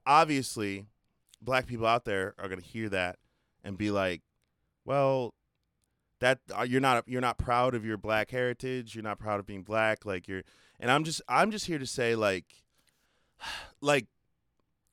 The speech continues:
w-, I've had this discussion with, with, uh, black people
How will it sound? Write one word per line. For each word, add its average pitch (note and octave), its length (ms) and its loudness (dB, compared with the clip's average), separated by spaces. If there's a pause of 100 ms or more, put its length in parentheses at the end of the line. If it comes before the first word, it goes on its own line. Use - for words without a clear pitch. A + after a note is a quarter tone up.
w-, C3 220 -8
I've E3 160 8
had F#3+ 160 4
this D#3+ 120 -4
discussion A#2+ 720 -4
with, G#2 340 -4 (120)
with, G#2 440 -8 (680)
uh, F#2 220 -4
black G#2+ 300 -2
people G2+ 360 -8